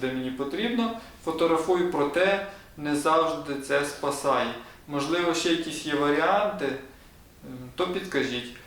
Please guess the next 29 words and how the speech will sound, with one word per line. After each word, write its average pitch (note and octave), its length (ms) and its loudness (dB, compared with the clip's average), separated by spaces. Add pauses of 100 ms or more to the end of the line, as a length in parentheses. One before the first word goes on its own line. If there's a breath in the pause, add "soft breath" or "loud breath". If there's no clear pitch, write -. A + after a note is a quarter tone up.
(160)
І D3 60 -10
ще F#3 220 4
один F3 340 2
нюанс D3+ 380 4
з - 260 -12
цією D3 460 2
лінзою. B2+ 400 -2 (340 loud breath)
Один D#3 360 2
і D3+ 40 0
шість, G#3+ 480 0 (360 loud breath)
діафрагма – F3 720 4
це F3+ 100 -2
круто. D3 400 2 (540)
Е, C3+ 200 -6 (240)
саме E3+ 360 4
круте D#3 380 0
боке. C#3 420 2 (640 loud breath)
При D#3+ 160 0
цьому F3 420 4
витримку E3+ 560 2
я D3+ 140 2
тримав D3+ 500 2
одна E3 180 4
чотирьохтисячна, D3 1080 0 (280 loud breath)
і D3 80 -4
мені D#3+ 360 -2
цього E3 260 2
не D3 240 2
вистачало. - 720 2